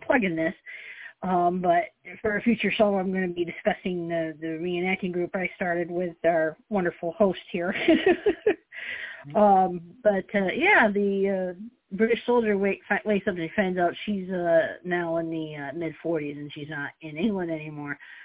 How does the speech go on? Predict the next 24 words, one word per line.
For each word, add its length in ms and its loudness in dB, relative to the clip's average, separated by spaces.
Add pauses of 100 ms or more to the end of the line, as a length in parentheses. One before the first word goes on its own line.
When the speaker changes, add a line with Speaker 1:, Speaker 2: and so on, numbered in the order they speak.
(240)
Speaker 1:
So 260 4
things 260 2
kinda 200 -2
get, 280 -2
you 140 -4
know, 220 -6
things 240 -2
kinda 160 -4
get 320 -4
a 20 -4
little, 300 -6 (160)
you 100 -8
know, 180 -12 (180)
interesting. 460 -8 (600)
Um, 440 6 (120)
but 160 4
there's 160 2
a 80 -2
lot 240 -2
of, 80 -6 (160)
there 260 6
was 160 2
a 60 0
place 340 2